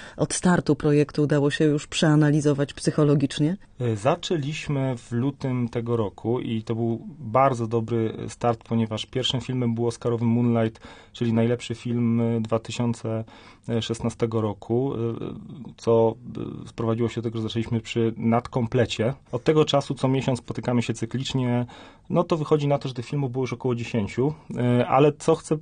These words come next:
Speaker 2: podkreślić, to jest to, że seans psychologiczny to nie tylko spotkania z widzami w kinie, ale również blog i fanfe-, fanpage na Facebooku, na którym piszemy o filmach wartościowych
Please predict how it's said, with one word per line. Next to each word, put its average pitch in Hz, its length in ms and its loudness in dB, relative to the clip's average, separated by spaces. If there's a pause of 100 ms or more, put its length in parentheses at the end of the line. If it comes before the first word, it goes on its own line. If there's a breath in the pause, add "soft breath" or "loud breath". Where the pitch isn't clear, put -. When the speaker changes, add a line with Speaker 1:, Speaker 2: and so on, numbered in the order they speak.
(100)
Speaker 2:
podkreślić, 156 600 0
to 127 240 0
jest 127 200 -4
to, 147 140 2
że 143 280 2 (600 loud breath)
seans 147 220 2
psychologiczny 143 640 -2
to 143 80 -2
nie 143 120 -2
tylko 151 320 0
spotkania 135 480 -4
z 113 40 -8
widzami 127 340 -4
w 120 80 -12
kinie, 113 280 2
ale 135 120 -2
również 131 680 -2 (100)
blog 131 420 0
i 120 360 0 (320 loud breath)
fanfe-, - 360 0
fanpage 135 360 0
na 127 80 -4
Facebooku, 117 500 -4
na 151 80 0
którym 147 520 0 (100)
piszemy 156 480 0
o 117 80 -2
filmach 127 380 -2
wartościowych 117 800 -2